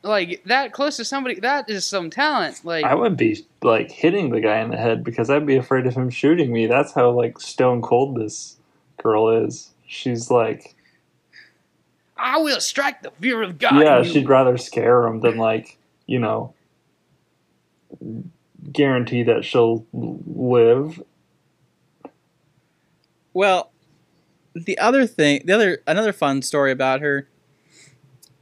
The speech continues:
Speaker 3: is that she got into another heated argument with another guy from the town. But this was a guy from town, so you know.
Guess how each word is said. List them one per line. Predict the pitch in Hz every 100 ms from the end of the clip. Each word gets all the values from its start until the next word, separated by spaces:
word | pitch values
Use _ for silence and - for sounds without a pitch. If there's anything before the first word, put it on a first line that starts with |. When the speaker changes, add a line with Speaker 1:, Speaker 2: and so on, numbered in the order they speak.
| _ _
Speaker 3:
is | 160 160 165
that | 170 175 170 170 - _ _ _ _ _ _ _ _ _ _ _ _ - _ _ _ _ _ _
she | - 220 196
got | 185 214 208
into | 208 202
another | 165 175 202
heated | 196 202 185
argument | 180 175 170 127 123 127
with | 139
another | 135 156 156
guy | 156 151 147
from | - 135
the | 131
town. | - 120 113 120 _ _ _ _ _ _ -
But |
this | 170
was | 185 175
a |
guy | 170 170
from | 165 139
town, | 165 147 120
so | 110 151
you | 156
know. | 123 107